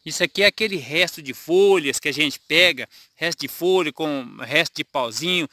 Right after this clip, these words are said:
Dá até a impressão que passou no triturador, mas não passou, pessoal. Isso aqui fica lá debaixo das árvores, a gente já colhe. Então a gente já sabe que isso aqui vem cheio dos micros e macronutrientes.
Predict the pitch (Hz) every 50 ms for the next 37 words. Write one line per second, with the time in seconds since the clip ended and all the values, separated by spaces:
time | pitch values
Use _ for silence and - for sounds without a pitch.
0 | - - - _ - 156 180 170 - 214 226 233 - 208 185 165 - 185 190 185
1 | - - - 185 165 - - 185 185 190 202 208 185 _ - 226 262 247 - -
2 | 226 214 208 196 156 135 127 135 127 113 - - - - _ - 156 160 170 185
3 | 214 262 277 - 214 165 - - 156 135 - 131 117 - 123 120 131 135 - 156
4 | - - 196 180 - - 208 - 202 185 185 196 190 190 160 156 160 165 - -
5 | 180 175 147 123 143 156 175 185 185 170 170 - - - - _ - 185 180 -
6 | 170 180 175 - - 175 214 226 208 _ - 139 131 123 113 107 _ - - -
7 | _ - 190 - - 262 269 254 220 254 262 - - 240 220 - - 180 170 170
8 | 165 _ - 170 170 - - 156 - 185 180 - - - - 139 151 165 160 143
9 | - - 190 190 185 147 147 135 131 147 165 175 175 - 180 170 160 - - _
10 | 170 135 127 120 113 117 - - 127 127 139 143 - - 190 190 196 214 226 233
11 | - 240